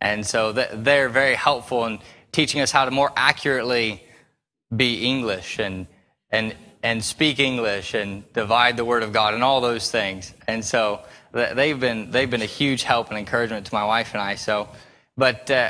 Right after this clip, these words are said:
I don't wanna speak much about myself tonight. I really wanna get into the word of God and, uh, Ephesians chapter six, and we'll just read a few verses there.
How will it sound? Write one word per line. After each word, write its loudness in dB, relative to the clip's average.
I 0
don't 6
wanna 2
speak 0
much 2
about 4
myself 2
tonight. 4
I 4
really 2
wanna 2
get 2
into -4
the 0
word 2
of -4
God 2
and, 2
uh, 4
Ephesians 0
chapter 0
six, 0
and 0
we'll -2
just -4
read 0
a -2
few -4
verses 0
there. 0